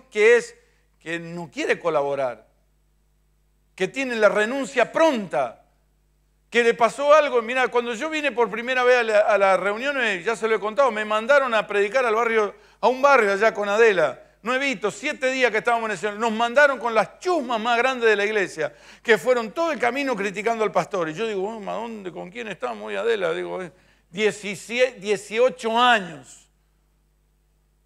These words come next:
repartiendo, eh, predicando casa por casa, en los barrios más pobres de la ciudad. Allí fuimos,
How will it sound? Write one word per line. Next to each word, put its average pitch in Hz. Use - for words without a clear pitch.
repartiendo, 220
eh, 196
predicando 208
casa 254
por 208
casa, 196
en 202
los 196
barrios 220
más 240
pobres 233
de -
la 190
ciudad. 202
Allí 208
fuimos, 185